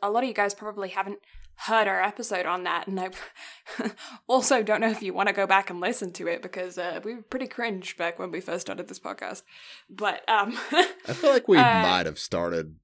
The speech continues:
Speaker 2: to hit our stride with Doctor Stone.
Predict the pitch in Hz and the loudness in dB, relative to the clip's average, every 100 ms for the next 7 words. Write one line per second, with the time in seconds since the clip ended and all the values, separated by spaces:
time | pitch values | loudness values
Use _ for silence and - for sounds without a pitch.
0 | _ 90 85 80 78 73 - 95 67 76 | _ 0 2 2 -2 -6 -4 -4 -2 -6
1 | - - 78 73 71 69 80 73 76 80 | -6 -4 -4 -4 -6 -8 -6 -4 -6 -6
2 | 80 - 78 78 76 | -10 -6 -4 -4 -8